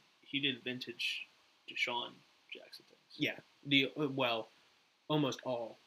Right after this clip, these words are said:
Speaker 2: vintage Deshaun Jackson things. The only th-, there's two things he didn't do. He didn't drop the ball before the goal line,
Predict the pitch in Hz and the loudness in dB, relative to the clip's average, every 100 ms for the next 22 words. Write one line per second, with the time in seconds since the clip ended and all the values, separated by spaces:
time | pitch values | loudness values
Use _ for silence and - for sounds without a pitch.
0 | - 127 117 107 107 - 117 - 110 113 | -20 -10 -8 -8 -10 -8 -6 -6 -6 -8
1 | 107 107 110 113 113 120 123 131 - - | -8 -8 -8 -8 -6 -6 -4 -6 -6 -8
2 | 127 120 - 180 180 165 139 139 135 120 | -6 -6 -4 -2 0 0 0 -2 -2 -4
3 | 110 120 127 139 - 117 113 151 131 120 | -4 -4 -6 -6 -4 -4 -2 -2 -2 -4
4 | 117 - 120 117 117 113 110 113 | -6 -8 -8 -6 -6 -6 -4 -6